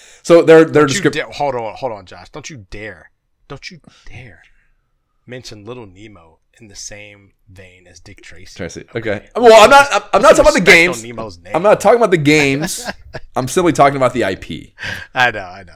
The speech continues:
Speaker 1: Uh, I agree there's a big gap between call. Although, I've said before, my Dick Tracy, uh, kinda like we just talked about with, uh, Mission Impossible game, like, the action component of it is dog shit. But the game world and, like, what they try to do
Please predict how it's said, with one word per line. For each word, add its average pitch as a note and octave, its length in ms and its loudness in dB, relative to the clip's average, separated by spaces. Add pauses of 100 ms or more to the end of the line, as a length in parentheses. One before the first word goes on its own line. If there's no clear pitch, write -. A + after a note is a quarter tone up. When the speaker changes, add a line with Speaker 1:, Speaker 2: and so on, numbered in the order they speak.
Speaker 1:
Uh, G2 220 -4
I A2+ 80 0
agree C3+ 320 2
there's A2+ 260 0
a G2 80 -4
big G#2+ 500 -6
gap G2+ 440 -4
between E2+ 320 -14
call. F2+ 280 -8
Although, G#3+ 520 4 (340)
I've C#3+ 140 2
said C#3 160 0
before, G#2+ 360 -2
my A#2 400 -2 (680)
Dick G3 160 2
Tracy, C#3 680 2 (100)
uh, - 160 -20
kinda D#3+ 260 -4
like C3 120 -2
we A#2+ 80 -6
just G#2+ 140 -8
talked A2+ 180 0
about F#2+ 300 -4
with, F2+ 260 -10
uh, D2+ 360 -10
Mission G#2 220 -12
Impossible G2 340 -6
game, C2 160 -18
like, D2 100 -18
the A2 100 -14
action C#3+ 320 0
component F#2+ 280 -14
of D2+ 120 -14
it - 160 -20 (160)
is D2+ 180 -16
dog F2 320 -6
shit. - 220 -14 (220)
But F2+ 300 -6 (200)
the F2+ 540 -8 (400)
game D3 320 0
world E2 540 -6
and, F2 160 -10
like, E2 320 -10
what A2+ 180 -6
they F#2+ 80 -6
try F#2+ 180 -6
to E2+ 100 -12
do E2+ 420 -8